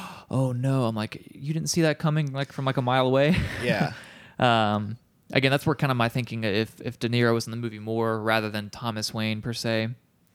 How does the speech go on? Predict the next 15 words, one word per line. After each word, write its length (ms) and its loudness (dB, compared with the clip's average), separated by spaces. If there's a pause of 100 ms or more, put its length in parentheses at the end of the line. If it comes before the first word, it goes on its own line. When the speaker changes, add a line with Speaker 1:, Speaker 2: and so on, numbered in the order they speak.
(540)
Speaker 1:
uh, 640 0 (500)
I, 180 2
I 100 4
would 120 4
have 120 -4
liked 240 2
a 60 0
bit 400 0
more 200 0
change, 440 -4
actually. 260 -6
Like, 140 -8
uh, 220 -10
go, 240 2
go 260 2